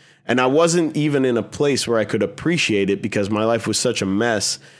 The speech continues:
and I was emotionally such a mess that I wasn't even in a place where I could appreciate a nice thing and enjoy it for what it was.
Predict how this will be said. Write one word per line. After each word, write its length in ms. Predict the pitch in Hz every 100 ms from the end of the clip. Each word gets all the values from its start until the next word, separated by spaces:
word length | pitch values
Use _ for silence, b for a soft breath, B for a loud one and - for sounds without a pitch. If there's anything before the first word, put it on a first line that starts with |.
| B -
and 100 | 113
I 120 | 135
was 180 | 127 110
emotionally 460 | 107 147 139 113
such 240 | 98 110 107
a 60 |
mess 320 | 101 101 98 -
that 180 | 113
I 80 | 117
wasn't 300 | 147 156 139
even 160 | 139 127
in 80 | 120
a 60 |
place 260 | 107 120 123
where 80 | 113
I 20 |
could 160 | 120
appreciate 640 | 101 - - 139 - 95 90
a 80 |
nice 280 | 87 80 -
thing 440 | - 90 78 107 107 _
and 100 | 104
enjoy 340 | 104 104 107 104
it 120 | -
for 140 | 101
what 180 | 98 98
it 80 | 95
was. 460 | 113 113 - -